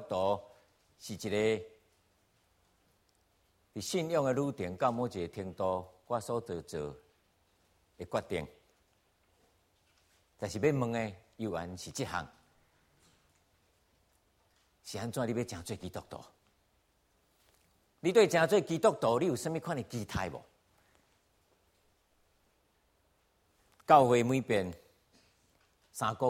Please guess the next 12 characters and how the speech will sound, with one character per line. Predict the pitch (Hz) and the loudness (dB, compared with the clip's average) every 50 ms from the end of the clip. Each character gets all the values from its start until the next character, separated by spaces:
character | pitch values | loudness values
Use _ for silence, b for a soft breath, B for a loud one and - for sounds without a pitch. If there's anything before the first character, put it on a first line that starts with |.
| 120 127 | 4 4
月 | 120 | 4
拢 | 123 120 101 | 2 2 -2
有 | - | -4
一 | - 104 | -8 -12
遍 | - 113 95 90 82 76 - - _ _ _ _ _ _ _ _ | -6 -4 -4 -4 -4 -8 -14 -20 _ _ _ _ _ _ _ _
叫 | 120 110 | -10 -6
做 | - 127 113 | -6 -6 -6
洗 | - - 135 117 113 110 | -6 -2 -2 0 0 0
礼 | 117 117 101 90 78 76 - - | 0 0 -2 -4 -6 -12 -14 -14
的 | 95 - | -14 -14
机 | - - 87 82 | -10 -10 -10 -8
会。 | - 85 80 71 | -6 -6 -6 -6